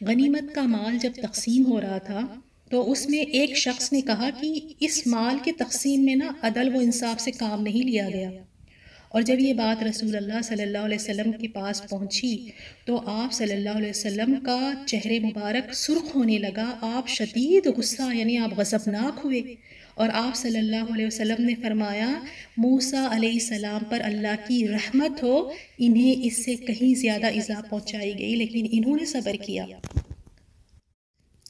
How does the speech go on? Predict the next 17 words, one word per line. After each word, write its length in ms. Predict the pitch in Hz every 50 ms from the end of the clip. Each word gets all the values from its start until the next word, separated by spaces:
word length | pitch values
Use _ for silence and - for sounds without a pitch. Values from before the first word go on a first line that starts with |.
| - 269
इसे 300 | 254 - - 311 311 302
सही 280 | - 254 240 262 269
बुखारी 420 | 220 240 - - 226 214 220 226 240
ने 120 | 240 247
रिवायत 480 | 233 220 214 202 196 196 202 196 196 202
किया 200 | - 202 196 196
है। 280 | 202 202 202 202 196 - _ - - - - - - -
तो 80 | 277
नबियों 500 | 254 254 247 226 - 254 269 294 311 330
और 140 | 320 277 240
रसूलों 440 | 233 240 - - 262 254 262 269 277
को 160 | 262 277 294
तो 160 | - - 302
बहुत 560 | 247 220 294 226 - 240 254 311 339 330 320
ईज़ा 260 | 294 262 - 269 269 262
पहुंचाई 520 | 269 262 247 220 247 254 226 226 226 220
गई 360 | 226 214 208 208 208 208 208